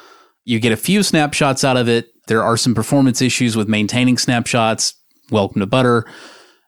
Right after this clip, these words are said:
The real question is just why they bother with Butter to begin with. And I don't know the answer to that question because they, they could have gotten the snapshots just as easily and, frankly, just as performantly out of L V M itself. They didn't need Butter for that.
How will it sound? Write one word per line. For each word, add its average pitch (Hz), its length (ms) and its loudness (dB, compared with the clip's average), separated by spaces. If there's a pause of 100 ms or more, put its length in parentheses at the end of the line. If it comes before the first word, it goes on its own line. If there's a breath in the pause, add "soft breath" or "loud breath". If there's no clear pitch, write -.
(120)
The 143 140 2
real 190 180 4
question 175 320 0
is 123 60 2
just 131 140 0
why 127 220 2
they 123 120 2
bother 113 400 0
with 110 180 0
Butter 110 200 2
to 101 80 -2
begin 107 260 0
with. 95 160 -2
And 110 80 -2
I 113 60 0
don't 202 140 2
know 214 100 0
the 185 140 2
answer 233 160 0
to 110 40 -2
that 98 160 -2
question 104 320 -2
because 113 240 0
they, 131 300 0
they 131 220 0
could 131 140 2
have 127 140 0
gotten 131 240 0
the 110 80 0
snapshots 127 580 -2
just 131 300 -2
as 113 140 -2
easily 117 500 0
and, 104 140 -2
frankly, 120 360 0
just 113 200 -4
as - 80 -6
performantly 110 560 -2
out 107 100 2
of 107 80 0
L 110 220 0
V 107 100 0
M 98 140 0
itself. - 420 -4
They 113 80 -2
didn't 117 160 2
need 120 220 2
Butter 98 180 -4
for - 160 -8
that. - 280 -10